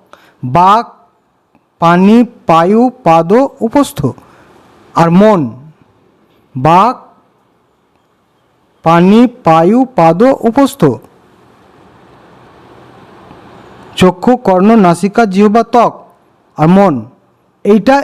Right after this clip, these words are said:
একাদশ, মানে এগারোটা। এই একাদশ ইন্দ্রিয় দিয়ে, এগারোটা ইন্দ্রিয় দিয়ে আন্তরিকতার সঙ্গে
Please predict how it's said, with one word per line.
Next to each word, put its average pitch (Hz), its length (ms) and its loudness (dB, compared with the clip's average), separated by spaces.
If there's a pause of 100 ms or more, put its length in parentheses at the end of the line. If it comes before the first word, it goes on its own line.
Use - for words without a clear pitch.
একাদশ, 202 920 -2
মানে 170 160 2
এগারোটা। 202 420 -2 (880)
এই 170 140 -8 (100)
একাদশ 240 680 0 (140)
ইন্দ্রিয় 277 480 4
দিয়ে, 233 320 2
এগারোটা 254 440 0
ইন্দ্রিয় 240 360 2
দিয়ে 180 360 0 (1000)
আন্তরিকতার 294 1300 0
সঙ্গে 220 640 0